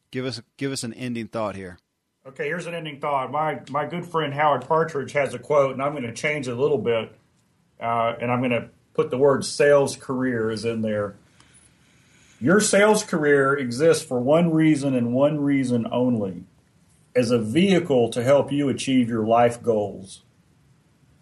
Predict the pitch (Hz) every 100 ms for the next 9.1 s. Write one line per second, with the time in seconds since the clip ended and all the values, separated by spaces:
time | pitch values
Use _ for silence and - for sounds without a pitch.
0 | _ _ - 127 170 196 165 170 151 139
1 | 156 123 175 175 131 120 117 143 202 220
2 | 196 - 185 180 - 147 151 143 120 123
3 | 135 131 127 120 110 110 120 117 - 110
4 | 104 95 113 127 117 131 196 196 190 190
5 | 202 175 160 147 135 135 123 117 120 131
6 | 131 139 120 123 117 123 117 147 175 151
7 | 120 107 - 202 190 151 135 127 127 117
8 | 117 110 107 107 110 151 160 143 123 104